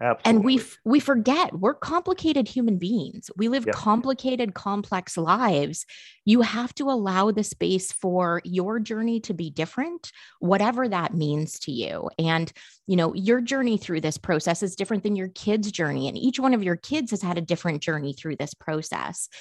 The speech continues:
Speaker 2: Yes.
Speaker 1: because our perceptions in the world are different based on how we grow up, where we grow up, what stage of life we're in, all of those things. So grace really is a big thing, and just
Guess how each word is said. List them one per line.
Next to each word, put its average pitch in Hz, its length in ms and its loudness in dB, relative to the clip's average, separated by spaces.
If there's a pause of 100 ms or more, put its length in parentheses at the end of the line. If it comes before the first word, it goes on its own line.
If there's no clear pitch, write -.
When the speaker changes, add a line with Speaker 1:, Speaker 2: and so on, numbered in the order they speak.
(240)
Speaker 2:
Yes. - 160 0
Speaker 1:
because 254 640 0
our 226 180 2
perceptions 247 840 -2
in 240 160 2
the 240 80 4
world 226 280 -2
are 226 120 0
different 214 480 -2
based 190 280 -4
on 190 380 -2
how 175 200 -4
we 180 140 -2
grow 185 220 0
up, 180 160 0
where 156 160 -4
we 185 80 -4
grow 180 240 -2
up, 180 160 -4
what 185 160 -2
stage 180 340 0
of 170 140 -2
life 175 260 0
we're 180 140 0
in, 185 200 0
all 202 260 0
of 196 120 -4
those 165 260 -4
things. 170 580 -2 (640)
So 240 260 6
grace 226 540 2
really 214 320 4
is 185 120 2
a 190 40 4
big 165 360 -2
thing, 196 400 -4 (100)
and 170 260 -2
just - 300 -8